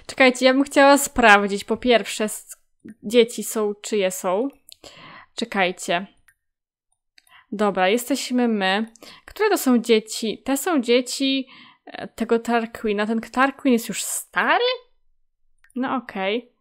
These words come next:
Te są dzieci Dariona. A gdzie są dzieci?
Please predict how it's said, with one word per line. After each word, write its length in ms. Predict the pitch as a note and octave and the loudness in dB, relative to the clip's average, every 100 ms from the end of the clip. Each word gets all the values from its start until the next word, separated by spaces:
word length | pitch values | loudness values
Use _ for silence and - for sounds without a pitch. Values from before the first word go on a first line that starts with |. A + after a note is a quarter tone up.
| _ _ _ _ _ _ - | _ _ _ _ _ _ -6
Te 140 | A#3+ | -6
są 220 | - D#4 | -2 -2
dzieci 300 | B3 B3 B3 | -2 -6 -6
Dariona. 560 | A3+ A3+ G#3 F#3+ F#3 G3 | -4 -2 -2 -4 -4 -4
A 80 | A3 | -4
gdzie 100 | D#4+ | -4
są 260 | E4+ C#4 | -2 -2
dzieci? 720 | A#3 G3+ - - G#3 G3+ _ | 0 -4 -4 -6 -4 -6 _